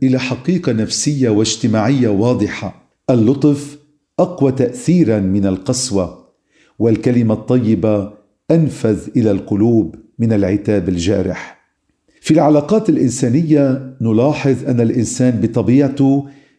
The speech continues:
يبحث عمن يشعر بالأمان والاحترام والتقدير.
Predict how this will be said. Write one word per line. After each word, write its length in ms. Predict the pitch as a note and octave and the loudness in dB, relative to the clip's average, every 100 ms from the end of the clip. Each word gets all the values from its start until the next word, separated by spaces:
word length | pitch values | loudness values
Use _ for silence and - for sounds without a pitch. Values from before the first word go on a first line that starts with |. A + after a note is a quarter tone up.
| - | -4
يبحث 680 | G2 C3 - - C3 B2+ G#2+ | -2 -2 -2 -2 -2 -2 -2
عمن 480 | A#2+ A#2 A#2 G#2+ | 0 0 0 2
يشعر 300 | G#2 - A2+ | 0 0 0
بالأمان 960 | A2+ A2+ A2 A2+ A#2+ G#2 C3+ A2+ F2+ - - _ _ | 2 2 2 0 0 2 2 0 -2 -8 -18 _ _
والاحترام 960 | A2 A#2+ - - A#2 G#2 B2+ A2 E2+ - - _ - | 0 0 0 -4 -2 0 2 0 -4 -10 -20 _ -4
والتقدير. 840 | A2+ A2+ A#2 G2+ G#2 A#2 F#2 | -4 -2 -4 -2 0 2 0